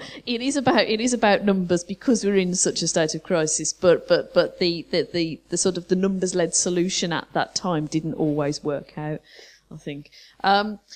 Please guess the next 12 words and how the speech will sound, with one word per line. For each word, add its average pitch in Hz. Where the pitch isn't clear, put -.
so, 277
you 262
know, 208
it, 185
it 220
feels 269
like 220
I 202
know 196
plenty 196
about 180
what -